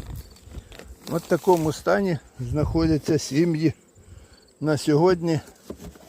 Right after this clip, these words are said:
четверте вересня. Завтра вже у нас п'яте вересня. І я буду починати.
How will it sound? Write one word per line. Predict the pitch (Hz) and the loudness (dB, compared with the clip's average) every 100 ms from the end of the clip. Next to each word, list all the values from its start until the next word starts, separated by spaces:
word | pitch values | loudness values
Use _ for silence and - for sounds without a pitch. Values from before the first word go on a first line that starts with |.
| - - - - | -20 -20 -20 -12
четверте | - 113 - 147 185 175 - 165 147 - - - _ _ _ _ _ _ - - - - | -10 -8 -2 2 4 2 0 0 0 -2 -14 -14 _ _ _ _ _ _ -20 -20 -16 -4
вересня. | 139 147 123 120 - 123 120 - - - - - - _ _ _ _ - _ _ _ _ _ _ _ | 2 4 4 0 -4 -4 -6 -6 -12 -18 -20 -20 -20 _ _ _ _ -20 _ _ _ _ _ _ _
Завтра | 131 165 175 135 147 | 0 2 2 2 0
вже | 147 131 139 - _ _ _ | 0 0 -2 -4 _ _ _
у | 127 | -8
нас | 139 135 - | -6 -6 -8
п'яте | - 135 - 117 | -6 -6 -6 -8
вересня. | 151 247 247 226 - 190 175 - - - - - - - - - - _ _ - | -4 -4 -4 -6 -4 -4 -4 -6 -16 -20 -20 -20 -20 -20 -20 -20 -20 _ _ -8
І | 165 165 127 - - _ - - _ _ _ - | -2 0 -2 -8 -20 _ -20 -20 _ _ _ -16
я | 113 143 175 | -4 0 0
буду | 151 160 156 | -2 -6 -6
починати. | - 139 139 123 143 147 147 | -6 -6 -4 -4 -4 -4 -8